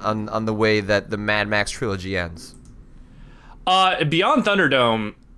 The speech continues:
Speaker 2: is not a good movie at all.
Speaker 1: Hmm.
Speaker 2: Uh, and I, I,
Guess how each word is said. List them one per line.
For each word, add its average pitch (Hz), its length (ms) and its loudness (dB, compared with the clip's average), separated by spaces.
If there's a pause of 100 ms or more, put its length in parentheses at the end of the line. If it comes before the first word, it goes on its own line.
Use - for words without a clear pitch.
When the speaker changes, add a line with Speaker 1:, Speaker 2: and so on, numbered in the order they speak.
Speaker 2:
is 123 220 0
not 123 420 0
a 110 80 0
good 98 260 0
movie 101 400 -2
at 90 180 0
all. 78 460 -4
Speaker 1:
Hmm. 95 260 -6
Speaker 2:
Uh, 92 600 0
and 98 500 -2 (120)
I, 110 340 -2
I, 117 320 -2